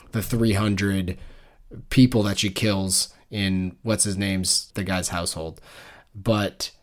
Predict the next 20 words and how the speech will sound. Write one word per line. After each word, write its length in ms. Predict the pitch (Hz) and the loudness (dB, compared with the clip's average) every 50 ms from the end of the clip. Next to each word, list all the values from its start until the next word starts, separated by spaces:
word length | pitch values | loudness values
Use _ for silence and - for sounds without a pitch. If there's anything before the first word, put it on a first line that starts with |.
| _ _ _ _ _ - 139 | _ _ _ _ _ 0 6
when 160 | 131 139 139 | 8 8 8
she's 160 | 123 135 127 | 8 8 4
just 200 | 139 127 - - | 4 4 4 2
killing 340 | - - 127 135 147 143 120 | 4 6 8 8 8 8 6
the 80 | 117 | 4
Koloss 420 | - - 127 139 131 110 104 - - | 2 4 6 8 8 6 6 4 2
left 180 | 117 - - | 2 0 0
and 120 | 98 87 92 | -2 -2 2
right, 240 | 117 127 101 - - | 2 2 2 0 -4
it 60 | 80 | -8
was 80 | 90 92 | -8 -6
just 180 | 98 92 - - | -4 -2 0 0
like, 240 | 98 90 85 - - - - | -2 -2 -6 -8 -14 -20 -18
holy 760 | - - - - 151 165 175 175 180 185 170 151 135 135 127 113 | -14 -10 -4 0 2 4 6 6 6 6 4 4 2 2 2 2
smokes. 600 | - - - - 113 131 131 98 87 - - 107 | 0 -2 0 2 4 4 4 4 0 -4 -4 -4
Like, 220 | 95 95 - - | -4 -4 -2 2
those 400 | 123 120 131 135 135 127 123 - - - - - - - | 4 6 8 8 8 6 4 -2 -6 -14 -18 -18 -10 -4
superhero 720 | - - - 139 135 131 139 127 107 107 107 101 98 98 | 0 4 6 6 6 8 6 4 4 4 2 0 2 2
scenes 520 | - - - 101 95 95 92 - - - - | 2 2 2 2 0 0 0 -2 -4 -4 -6
were 160 | 104 101 | -8 -8